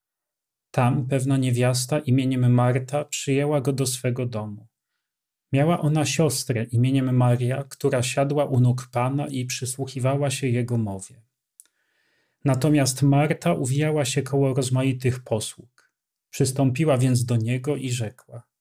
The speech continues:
„Panie, czy Ci to obojętne, że moja siostra zostawiła mnie samą przy usługiwaniu? Powiedz jej, żeby mi pomogła”.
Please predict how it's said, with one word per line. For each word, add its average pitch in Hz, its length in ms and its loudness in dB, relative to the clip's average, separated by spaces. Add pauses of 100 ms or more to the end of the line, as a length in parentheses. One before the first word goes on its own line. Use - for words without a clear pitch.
(680)
„Panie, 123 420 -2 (200)
czy 131 160 -8
Ci 127 120 -10
to 143 180 -2
obojętne, 131 760 -2
że 120 140 -2
moja 120 280 0
siostra 131 560 -4
zostawiła 127 600 -2
mnie 123 220 2
samą 127 480 0
przy - 240 -6
usługiwaniu? 123 880 -4 (680)
Powiedz 135 440 0
jej, 127 260 0
żeby 123 280 -2
mi 127 140 -2
pomogła”. 117 640 -4